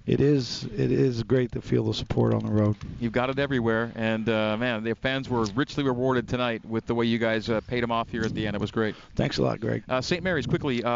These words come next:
Speaker 2: on the weekend, they lost tonight at U S F. Uh, U S F took a thirteen-point lead, kind of a grinder late, and then the Dons pull it out by four, seventy-six seventy-two. So you get, uh, uh, a Saint Mary's team that got dinged tonight back at their place on the weekend.
Speaker 1: Yeah, and, and, you know, that's, that's a tough, uh,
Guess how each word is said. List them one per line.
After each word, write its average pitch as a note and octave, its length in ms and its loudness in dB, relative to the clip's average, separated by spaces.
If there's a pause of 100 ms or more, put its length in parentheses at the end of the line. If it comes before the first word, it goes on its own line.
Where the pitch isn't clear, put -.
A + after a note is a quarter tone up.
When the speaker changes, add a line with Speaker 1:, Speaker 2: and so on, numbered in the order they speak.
(160)
Speaker 2:
on C3+ 120 -4
the C3 60 -4
weekend, B2+ 360 -2
they B2 120 2
lost C#3+ 320 -2
tonight G#2 340 -4
at G2+ 240 -2
U B2 140 2
S A2+ 180 -2
F. B2 160 0 (220)
Uh, G2+ 240 -2
U A#2+ 120 2
S A#2+ 160 -2
F B2 160 -2 (120)
took - 120 -6
a A2+ 40 -6
thirteen-point C3 640 -2
lead, C3 260 -2
kind C3 140 -4
of B2+ 80 0
a C3 80 0
grinder C3 320 0
late, C3+ 280 0
and A#2+ 80 -2
then A#2 120 0
the A#2 80 2
Dons B2 300 0
pull B2+ 180 -2
it B2 60 0
out B2+ 160 0
by A2 100 -2
four, B2+ 380 0 (400)
seventy-six B2 600 -2
seventy-two. B2 580 0
So - 160 0
you A#2 180 2
get, A#2 280 -2
uh, B2 40 4
uh, G#2 640 -2
a A2+ 60 -8
Saint B2+ 200 -2
Mary's B2 260 0
team B2+ 220 -4
that A#2+ 80 -2
got A2 200 -2
dinged B2+ 220 -4
tonight B2+ 260 -4
back A#2 200 -4
at G#2+ 80 -6
their B2 140 0
place A#2+ 280 -4
on A#2 60 -2
the A2 80 -2
weekend. A2 280 -4 (440)
Speaker 1:
Yeah, D#3 340 4
and, C#3+ 340 0
and, D#3 360 -2
you F3 100 -4
know, D#3 160 4
that's, E3 400 0
that's E3+ 220 -2
a F#3+ 60 -4
tough, E3+ 340 2
uh, C3 320 2